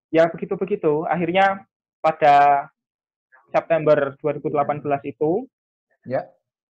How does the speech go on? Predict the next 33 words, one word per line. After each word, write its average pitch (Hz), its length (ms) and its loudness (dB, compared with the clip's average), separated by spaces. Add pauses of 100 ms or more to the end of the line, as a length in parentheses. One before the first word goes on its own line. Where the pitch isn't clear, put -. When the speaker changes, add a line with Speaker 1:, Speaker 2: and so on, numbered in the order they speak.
(400)
Speaker 1:
kita 160 560 4 (160)
resmi, 165 400 -6
ya 143 80 -4
udah, 165 160 0
kita 160 160 -6
bikin 143 240 -12
koperasi 143 400 -6
aja. 143 160 -6
Nama 143 160 -8
koperasinya 160 480 -6
adalah 143 240 -4 (320)
Koperasi 151 320 -6
Muda 151 240 -6
Kerja. 135 320 -16 (1120)
Jadi 165 160 -6
gitu. 160 160 2
Jadi 170 160 2
awalnya 196 320 2
dari, 151 400 -2
dari, 147 240 -6 (400)
eh, 139 240 -4
kelompok 147 320 -6
literasi 156 400 -4
itu. 135 240 -10 (240)
Speaker 2:
Kelompok 135 240 -8
literasi 135 400 -6
itu 135 160 -10
ya. 110 240 -8 (540)
Speaker 1:
Mm-mm. 139 160 -12
Speaker 2:
Yang 160 180 2 (220)
kelompok 170 320 0
literasinya 185 400 -2
kan 294 80 -6